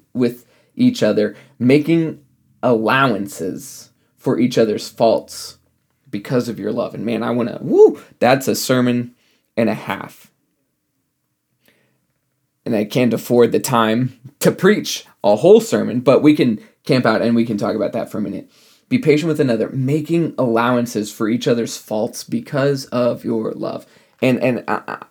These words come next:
I, I don't know. I don't know what the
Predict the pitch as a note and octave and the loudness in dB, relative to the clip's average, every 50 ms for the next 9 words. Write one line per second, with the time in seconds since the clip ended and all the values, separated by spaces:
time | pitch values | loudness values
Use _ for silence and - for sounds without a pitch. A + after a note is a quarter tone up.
0 | - - - - - - - - - - - _ - - - - C3 C3 C#3 C#3 | -16 -16 -16 -16 -16 -16 -18 -18 -20 -20 -20 _ -16 -12 -6 -2 0 0 2 4
1 | F3+ G3 F#3+ - - A#2+ A#2+ A#2 A#2 A2+ A2+ G#2+ G#2 - - B2+ - _ _ _ | 2 2 2 0 0 0 2 2 4 4 2 2 0 -2 -6 -12 -16 _ _ _
2 | _ _ _ _ _ _ _ _ _ _ _ _ _ - A2+ A2 A#2 C3+ C3+ C#3+ | _ _ _ _ _ _ _ _ _ _ _ _ _ -2 0 2 2 4 4 4
3 | D3 D3+ D3 - - A2 A2+ A2 G#2+ G#2 G#2+ G#2+ - - A2+ - - - A2+ A2+ | 4 4 4 0 0 0 0 2 2 2 2 2 0 0 -2 -2 -4 -4 -2 2
4 | A#2+ A#2 A2 G#2 - - - - - _ - - A#2 A2 G#2 G2+ G#2 G#2 - | 2 4 4 2 2 -2 -6 -20 -20 _ -6 0 2 2 2 2 0 -4 -6